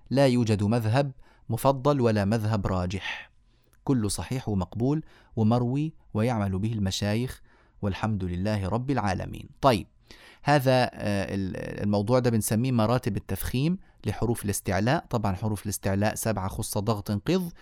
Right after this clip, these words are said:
سبق ونبهنا أن الصاد والضاد والطاء والظاء أربع حروف من حروف الاستعلاء تتصف بصفة أخرى وهي الإطباق، هذه لا تتأثر بالكسر،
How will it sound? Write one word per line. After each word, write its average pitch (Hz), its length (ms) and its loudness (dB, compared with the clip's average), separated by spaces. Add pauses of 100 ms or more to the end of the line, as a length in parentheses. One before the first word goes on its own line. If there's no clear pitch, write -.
(160)
سبق 190 380 2
ونبهنا 117 680 2 (340)
أن 117 180 2
الصاد 117 440 2
والضاد 107 480 2
والطاء 107 500 2
والظاء 104 540 2 (320)
أربع 127 280 6
حروف 123 380 2
من 107 100 0
حروف 117 300 -2
الاستعلاء 104 520 0
تتصف 113 580 -4
بصفة - 440 -2 (120)
أخرى 113 300 2
وهي 110 300 2
الإطباق، 110 640 0 (380)
هذه 113 480 2
لا 107 180 2
تتأثر - 720 -2
بالكسر، 104 720 -4